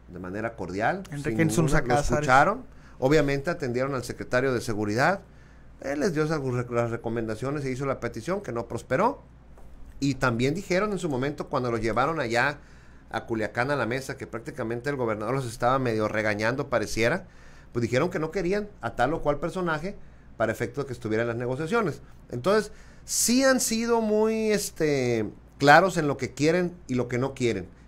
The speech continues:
Speaker 1: Quién quiere que estén y quién, quién, y quién no quieren que estén. Entonces,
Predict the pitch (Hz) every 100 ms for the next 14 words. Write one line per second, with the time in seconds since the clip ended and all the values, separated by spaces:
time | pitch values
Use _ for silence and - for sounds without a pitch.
0 | - - 160 160 175 170 170 123 - 147
1 | 175 175 - - 117 139 139 135 139 131
2 | 127 123 - 143 143 139 135 131 107 -
3 | 104 110 160 185 180